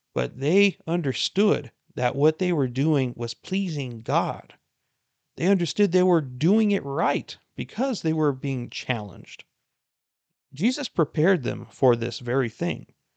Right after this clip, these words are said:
There were times that he said that, "Don't be surprised if the world hates you, because the world doesn't hate you, it hates me, and they're just gonna take it out on you." So they understood and were able to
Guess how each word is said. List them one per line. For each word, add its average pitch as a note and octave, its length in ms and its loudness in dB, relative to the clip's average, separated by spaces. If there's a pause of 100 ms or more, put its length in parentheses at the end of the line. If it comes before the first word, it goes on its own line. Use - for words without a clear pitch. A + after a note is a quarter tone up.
(680)
There C3 140 2
were A3 160 4
times G#3 320 2
that E3 140 2
he E3 140 -4
said E3+ 380 2
that, C3+ 380 0
"Don't D#3 180 -2
be B3+ 80 0
surprised G#3+ 640 2
if F#3+ 100 -4
the D3+ 120 2
world D#3 340 4
hates E3+ 260 -6
you, E3+ 300 -6 (760)
because C3 560 2
the C3+ 120 0
world E3+ 280 6
doesn't F3 260 2
hate D3 320 -8
you, F#3 340 -4 (260)
it G#2+ 120 -8
hates D3+ 240 -8
me, C3 440 -10 (500)
and A#2+ 140 -4
they're D3 80 4
just G#3 200 -2
gonna C3 180 -2
take B2+ 280 -2
it A#2 80 -6
out A#2+ 240 -2
on G#2+ 160 -8
you." - 380 -8 (1500)
So C3 160 2
they D#3+ 140 4
understood A3+ 680 0
and C3+ 160 -2
were C3+ 140 4
able E3 220 2
to C3 240 -6